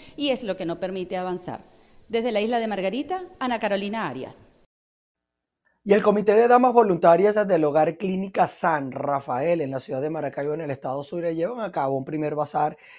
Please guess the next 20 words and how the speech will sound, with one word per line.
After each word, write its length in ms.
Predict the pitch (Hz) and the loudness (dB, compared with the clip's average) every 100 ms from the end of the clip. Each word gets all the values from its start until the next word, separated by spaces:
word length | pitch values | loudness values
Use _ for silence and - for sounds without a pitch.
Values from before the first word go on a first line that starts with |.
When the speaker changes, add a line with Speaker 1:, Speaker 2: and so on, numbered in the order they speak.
| - _ | -20 _
Speaker 2:
en 300 | 180 170 160 | 0 2 2
el 160 | 143 143 | 0 0
año 340 | 143 156 156 | 0 0 -2
dos 220 | 151 139 | -2 -2
mil 140 | 156 147 | -2 0
veintitrés, 500 | 160 160 135 151 143 | 0 0 -2 -4 -2
todo 260 | 160 165 | -2 0
esto 200 | 156 170 | -2 -4
para 160 | 165 151 | -2 -2
recaudar 540 | 143 143 143 143 143 | -2 -4 -4 -2 -4
fondos 520 | - 160 156 160 156 | 0 0 0 -2 -2
y 40 | 127 | -4
así 280 | 113 - 175 | -6 -6 -6
poder 400 | - 139 143 143 | -2 0 0 0
atender 380 | 139 135 143 | -2 -4 -4
a 80 | 139 | -2
niños 360 | 139 143 147 - | -4 -6 -10 -8
de 100 | 139 | -4
bajos 320 | 123 117 127 | -4 -6 -14
recursos. 760 | 135 - 127 - _ - - | -18 -16 -20 -20 _ -20 -20